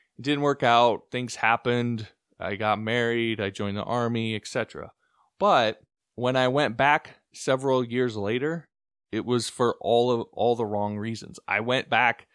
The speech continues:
to get the loan money that I used to pay bills. I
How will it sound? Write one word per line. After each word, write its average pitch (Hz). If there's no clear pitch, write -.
to 131
get 131
the 110
loan 131
money 110
that 113
I -
used 113
to 120
pay 113
bills. 104
I 98